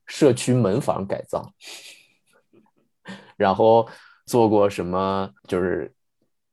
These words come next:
郊野公园里面的一条廊子，就是你，你，你，你可以想象，就是你真实，真实在做这些工作的时候，其实大部分都是这样的工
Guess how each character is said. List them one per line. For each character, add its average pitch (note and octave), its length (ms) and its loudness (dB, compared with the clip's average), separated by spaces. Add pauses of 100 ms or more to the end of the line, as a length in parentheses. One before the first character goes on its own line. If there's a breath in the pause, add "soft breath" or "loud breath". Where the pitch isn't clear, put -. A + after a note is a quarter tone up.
郊 C#3 200 4
野 G#2 140 4
公 A#2 160 0
园 G2 200 0
里 F#2 80 -4
面 D2+ 220 -12
的 F#2 80 -6
一 G2 100 -6
条 - 200 -6
廊 - 340 -2
子， - 200 -14 (800)
就 A#2+ 180 4
是 A#2+ 40 2 (300)
你， A#2 180 -6
你， A#2 260 -6
你， A#2 180 0
你 C#3 160 0
可 D#3 100 4
以 D#3 60 6
想 A#2+ 160 -2
象， B2 180 0
就 B2+ 100 0
是 B2 220 0 (240 loud breath)
你 A2 200 -2
真 D#3+ 260 0
实， G#2 520 -4 (140)
真 D3 180 0
实 G2 200 -8
在 G#2+ 160 2
做 A2 180 -2
这 G2+ 80 -8
些 F#2 140 -10
工 E2 220 -14
作 - 160 -8
的 - 100 -8
时 - 220 -20
候， - 80 -20 (320)
其 - 80 -12
实 G#2 280 -2 (320)
大 D3+ 140 -4
部 C#3 80 -12
分 - 180 -18
都 - 120 -18
是 - 120 -20
这 - 80 -16
样 - 80 -16
的 - 120 -20
工 - 120 -20